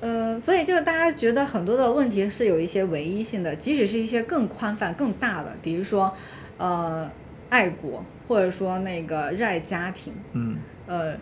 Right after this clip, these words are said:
Speaker 1: 就是像是这种的，你感觉好像它的答案没有那么多的那个，对，丰富性，但是你要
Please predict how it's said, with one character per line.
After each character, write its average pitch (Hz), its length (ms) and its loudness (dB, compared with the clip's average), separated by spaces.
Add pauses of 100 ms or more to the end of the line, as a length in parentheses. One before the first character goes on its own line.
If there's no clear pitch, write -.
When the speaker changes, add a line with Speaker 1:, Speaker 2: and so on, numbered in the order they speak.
(120)
Speaker 1:
就 349 100 0
是 285 280 6
像 330 180 4
是 311 120 2
这 339 240 2
种 156 300 -2
的， 165 280 -4 (160)
你 254 100 -2
感 214 300 -4
觉 196 120 2
好 202 220 0
像 226 320 0 (100)
它 - 120 -4
的 494 140 0
答 254 160 0
案 294 220 0
没 202 140 2
有 349 80 2 (100)
那 523 140 0
么 226 60 2
多 175 200 0
的 160 200 -2
那 160 180 -6
个， 143 260 -6 (160)
对， 175 140 -8
丰 196 220 -4
富 202 40 -2
性， 196 240 -4
但 311 160 0
是 277 140 2
你 185 140 0
要 240 200 0